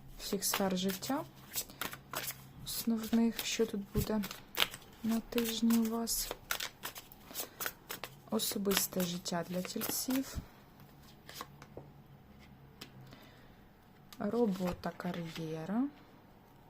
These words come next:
фінанси, морально-психологічний стан.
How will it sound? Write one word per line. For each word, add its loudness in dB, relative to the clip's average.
фінанси, 4
морально-психологічний 4
стан. -4